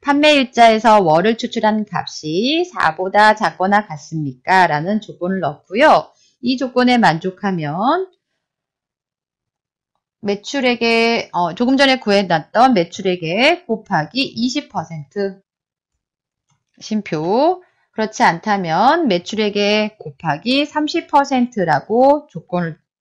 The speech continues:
어, 값을 넣습니다. 그리고 나서 가로 닫고 엔터, 아래까지 수식을 복사해 주시면 되겠습니다. 다음 세 번째, 판매 일자와 수량을 이용해서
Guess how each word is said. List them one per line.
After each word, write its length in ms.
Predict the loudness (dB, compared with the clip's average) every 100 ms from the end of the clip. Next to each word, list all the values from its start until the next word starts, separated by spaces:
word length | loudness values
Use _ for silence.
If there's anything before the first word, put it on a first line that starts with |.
| _
어, 180 | -14 -12
값을 320 | -8 -6 -2
넣습니다. 800 | -2 -4 -6 -10 -10 -10 -12 -12 _ _ -4
그리고 180 | 0
나서 300 | 4 4 2
가로 240 | -2 -4 -4
닫고 480 | -4 -6 -8 -10 -6
엔터, 720 | -8 -6 -6 2 6 6 2 _ _ _
아래까지 540 | -14 -12 -10 -10 -8
수식을 760 | -8 -8 -8 -8 -2 0 0 -4
복사해 560 | -14 -8 -6 -4 -4
주시면 420 | -6 -10 -8 -6 -6
되겠습니다. 640 | -10 -16 -18 -20 -20 _ -20 -20 _ _ _ _ _ _ _ _ _ _ _ _ _ _ _ _ _ _ _ _ _ _ _
다음 200 | -12 -10
세 180 | -6 -4
번째, 680 | -2 -2 -4 -4 0 2 2
판매 340 | 0 0 2 2
일자와 800 | 0 -2 0 2 4 6 6 2
수량을 480 | -2 2 2 2 -2
이용해서 640 | -4 -6 -2 2 2 2